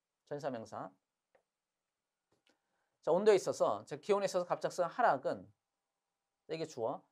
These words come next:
자, may have simply eliminated all females. eliminate은 제거하다죠. 자, 모든 암컷을 없애버렸을지도 모릅니다. 자, from the species, 그 종으로부터.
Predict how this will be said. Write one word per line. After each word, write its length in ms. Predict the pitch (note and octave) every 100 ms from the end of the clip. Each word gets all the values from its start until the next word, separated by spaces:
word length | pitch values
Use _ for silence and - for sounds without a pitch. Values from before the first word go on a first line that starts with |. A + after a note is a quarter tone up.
| _ _ -
자, 80 | E3
may 180 | F3+ G3
have 160 | G3
simply 480 | F3 - A3+ A3 F3
eliminated 580 | E3 F3+ F#3 E3 F3+ D#3+
all 300 | D#3+ D#3+ D#3+
females. 640 | D#3+ A3 C3+ G2 - - _ _ _ _
eliminate은 600 | F3+ G3 G3 F#3+ E3+ F#3
제거하다죠. 680 | - G3 G3+ D3 A#2 D#3 A2+ _ _ _ _ _
자, 60 | E3
모든 300 | D#3 G3 G#3
암컷을 720 | D3 D3+ C#3+ D3+ C#3 G#3 G#3+ -
없애버렸을지도 1160 | C3 C#3+ - F3 D#3+ D3 C3+ C3+ C3 - F#3+
모릅니다. 500 | D#3 D#3 D#3+ G#2 F#2+ - _ _ _ _ _
자, 120 | B2+
from 400 | B2 G3 F3+ E3
the 240 | D3+ D3
species, 300 | C#3 - C3
그 360 | - D#3 D3 C#3
종으로부터. 640 | - C3 C#3 A2+ G2+ G2+